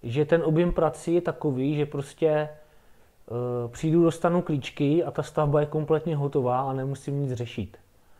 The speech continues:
Takže mám nějaký projekt, najmu si firmu, domluvím se na dodávku na klíč a nic neřeším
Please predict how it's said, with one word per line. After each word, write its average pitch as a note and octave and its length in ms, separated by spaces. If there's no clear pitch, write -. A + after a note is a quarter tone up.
Takže D3 440
mám C#3+ 240
nějaký E3 280
projekt, E3+ 480
najmu D3+ 320
si D3 160
firmu, E3 580
domluvím D3 420
se D#3 140
na D3 80
dodávku D3+ 580
na A#2 120
klíč D#3 560
a C3+ 360
nic D3+ 180
neřeším E3+ 720